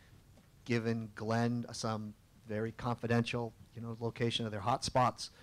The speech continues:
that they, you know, commercial fishermen will cherish their keeping that private. Um, but there's a very nice dynamic between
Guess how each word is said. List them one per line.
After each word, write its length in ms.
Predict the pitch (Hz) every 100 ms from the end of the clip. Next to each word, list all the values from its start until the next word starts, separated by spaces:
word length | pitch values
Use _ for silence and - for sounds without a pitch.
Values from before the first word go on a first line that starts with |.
| - -
that 160 | 113
they, 220 | 120 117
you 220 | 120 113 104
know, 120 | 101 -
commercial 300 | - 107 107
fishermen 440 | 120 110 110 107 101
will 200 | 98 101 - - - - - - -
cherish 680 | - 127 110 113 113 - -
their 280 | 120 120 113 110 110 - -
keeping 340 | 131 123 110
that 200 | 110 113 -
private. 420 | - 120 131 - - - - - - -
Um, 320 | 123 123 120 - -
but 100 | 120
there's 180 | 143 123
a 60 | 113
very 560 | 113 131 143 175 175
nice 380 | 139 131 135 -
dynamic 760 | - 117 117 123 123 117 107
between 580 | - 104 - 117 110 110